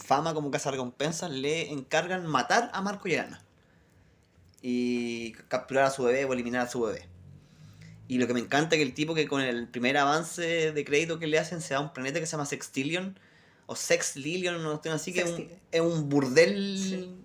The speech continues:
Speaker 1: planetario. El loco se empieza a perder ahí, eh, gastándose el, el avance en efectivo que le habían hecho por, por su misión. Eh, algo muy anticlimático, porque uno espera que un cazarrecompensa esté matando.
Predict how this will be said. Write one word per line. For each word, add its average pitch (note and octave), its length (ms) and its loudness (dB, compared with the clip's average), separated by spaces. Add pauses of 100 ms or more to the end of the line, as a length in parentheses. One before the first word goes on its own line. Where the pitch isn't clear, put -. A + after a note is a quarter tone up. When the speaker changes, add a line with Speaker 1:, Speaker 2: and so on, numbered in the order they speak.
(140)
Speaker 1:
planetario. A#3 580 6 (1120)
El C#3 320 6
loco E3+ 220 6
se G3 100 0
empieza F3+ 380 0
a - 20 2
perder F3 340 6
ahí, F#3+ 380 2 (260)
eh, C3 560 -4 (160)
gastándose F#3 640 -2
el, D3+ 1000 -8
el C#3+ 140 -2
avance F3 280 0
en F3+ 60 -6
efectivo F3 420 -4
que F#3 80 0
le F3+ 80 2
habían F3 220 2
hecho F#3 200 -4
por, E3+ 460 -6 (260)
por D#3+ 120 -8
su E3 140 -6
misión. D#3+ 480 0 (1300)
Eh, A#2+ 300 4
algo D3+ 320 4
muy D3 320 2 (140)
anticlimático, D3+ 680 -2
porque A#2+ 180 -6
uno C#3 120 -2
espera D3 260 2
que D#3 40 4
un D#3 80 0
cazarrecompensa D3+ 640 -4
esté E3 120 -10
matando. D3+ 380 -4